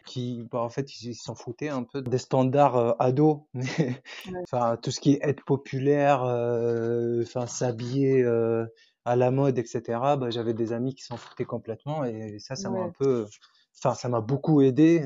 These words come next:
Speaker 1: J'allais dire, ça m'a un peu, un peu sauvé, mais
Speaker 2: Mais c'est clair qu'en plus, les ados ont tendance à être un peu méchants les uns avec les autres fa-, assez facilement, surtout quand on est au collège. Comment après, t'as réussi justement à, à te détacher de ça ? Donc, il y avait tes amis. Est-ce qu'il y a d'autres facteurs qui t'ont aidé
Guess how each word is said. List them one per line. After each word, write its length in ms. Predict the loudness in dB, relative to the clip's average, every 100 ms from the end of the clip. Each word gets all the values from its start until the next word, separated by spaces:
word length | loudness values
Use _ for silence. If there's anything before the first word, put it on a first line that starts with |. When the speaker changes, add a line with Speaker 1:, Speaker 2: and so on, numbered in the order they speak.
| -4
Speaker 1:
J'allais 300 | -6 -2 -2
dire, 180 | -2 -4
ça 140 | -2
m'a 120 | -2 -2
un 100 | -4
peu, 300 | -2 -4 -4
un 140 | -6 -6
peu 180 | -4 -6
sauvé, 540 | -4 -4 0 0 -2
mais 100 | -6 _ _ _
Speaker 2:
Mais 100 | -8
c'est 140 | -4
clair 220 | 0 0 0
qu'en 120 | -6
plus, 240 | -6 -6
les 220 | 0 4
ados 420 | 4 4 2 -2 -6
ont 60 |
tendance 300 | -6 -6 -2
à 60 | -2
être 120 | -2
un 80 | -4
peu 120 | -2
méchants 360 | 0 0 -2 -2
les 180 | -2
uns 60 | -2
avec 220 | -2 -4
les 160 | -4 -4
autres 260 | -6 -10 -8
fa-, 100 | -8 -8
assez 200 | -12 -6
facilement, 440 | -6 -4 -4 -4
surtout 200 | -6 -8
quand 200 | -6 -6
on 80 | -4
est 40 |
au 100 | -4
collège. 480 | -2 0 0 -2 -6 _ _
Comment 240 | -6 0
après, 320 | 0 0 -4 -6
t'as 160 | -2
réussi 320 | 0 -2 -2
justement 420 | -6 -2 -2 0 0
à, 360 | 0 -2 -6 -8
à 100 | -8
te 100 | -6
détacher 540 | 0 0 2 0 -2
de 60 | -4
ça ? 180 | -2 -2
Donc, 240 | -4 -4
il 40 | -4
y 20 |
avait 100 | -2
tes 180 | 0 0
amis. 300 | 0 0 -2
Est-ce 160 | -2
qu'il 80 | 0
y 20 |
a 40 | 0
d'autres 400 | 2 -2 -2 -4
facteurs 360 | -2 -2 -4
qui 140 | -4 -8
t'ont 160 | -4
aidé 380 | -4 0 -2 -2